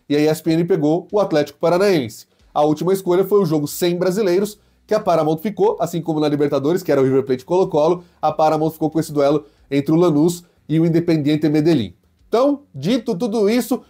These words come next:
vamos ter em setembro as definições das semifinais da Copa Libertadores e da Copa Sul-Americana. As transmissões estão postas.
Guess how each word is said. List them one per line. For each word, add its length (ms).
vamos 500
ter 280
em 80
setembro 680
as 160
definições 680
das 300
semifinais 760
da 200
Copa 280
Libertadores 720
e 160
da 160
Copa 280
Sul-Americana. 800
As 100
transmissões 540
estão 200
postas. 480